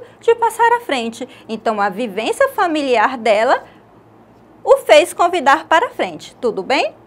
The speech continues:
Então, essas são situações de diversos ambientes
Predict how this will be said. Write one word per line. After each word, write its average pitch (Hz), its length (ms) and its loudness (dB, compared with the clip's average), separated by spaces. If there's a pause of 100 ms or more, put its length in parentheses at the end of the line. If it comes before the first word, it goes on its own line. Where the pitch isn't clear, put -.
(500)
Então, 359 380 -2
essas 330 400 0
são 370 200 -4
situações 311 720 -4
de 233 100 -10
diversos 214 560 -2
ambientes 311 920 -2